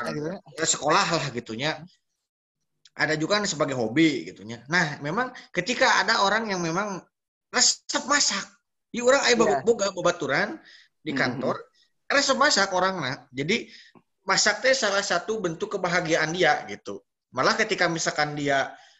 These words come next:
Speaker 2: memasak, terus misalkan, eh, orang-orang kantor teh yang meuli gitunya,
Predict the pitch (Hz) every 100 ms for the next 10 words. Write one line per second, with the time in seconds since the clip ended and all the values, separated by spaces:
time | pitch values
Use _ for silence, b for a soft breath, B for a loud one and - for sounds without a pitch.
0 | B 135 143 139 - 151 160 175 180 -
1 | - _ 139 147 151 143 139 160 170 131
2 | 135 135 135 131 127 120 _ _ 135 139
3 | 139 135 135 139 143 170 156 _ 143 143
4 | 143 147 214 190 151 151